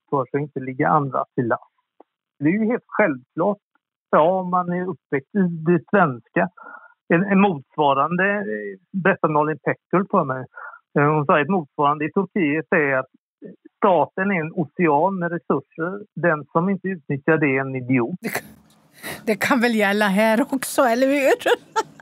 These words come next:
Speaker 2: <laughs>
Speaker 1: Det kan gälla här, men
Speaker 2: Beroende
Speaker 1: att
Speaker 2: på vad man har för kultur. <laughs>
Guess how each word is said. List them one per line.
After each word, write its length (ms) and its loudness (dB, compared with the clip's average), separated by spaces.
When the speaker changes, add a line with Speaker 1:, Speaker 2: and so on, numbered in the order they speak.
Speaker 2:
<laughs> 0 -
Speaker 1:
Det 180 4
kan 360 2
gälla 360 2
här, 320 0
men 100 2
Speaker 2:
Beroende 440 4
Speaker 1:
att 60 -2
Speaker 2:
på 120 4
vad 160 2
man 120 2
har 160 2
för 160 0
kultur. 600 -2
<laughs> 100 -2